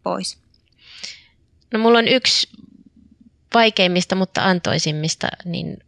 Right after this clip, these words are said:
Speaker 2: on hyvin samanlainen sairas historia tai kertomus kuin itsellä, niin, niin se, että siinä pystyi niinku pysymään, pysymään niin kuin omilla jaloillaan, niin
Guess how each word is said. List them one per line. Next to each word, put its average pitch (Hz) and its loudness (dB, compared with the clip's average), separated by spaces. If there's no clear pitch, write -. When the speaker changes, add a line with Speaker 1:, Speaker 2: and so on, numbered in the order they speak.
Speaker 2:
on 165 -2
hyvin 180 2
samanlainen 151 0
sairas 151 0
historia 151 -2
tai 147 -2
kertomus 151 -2
kuin 151 -6
itsellä, - -4
niin, 156 -6
niin 165 -2
se, 165 0
että 160 -4
siinä 165 0
pystyi - -2
niinku 170 -6
pysymään, 127 0
pysymään 147 -2
niin - -8
kuin - -8
omilla 160 0
jaloillaan, 151 0
niin 160 -8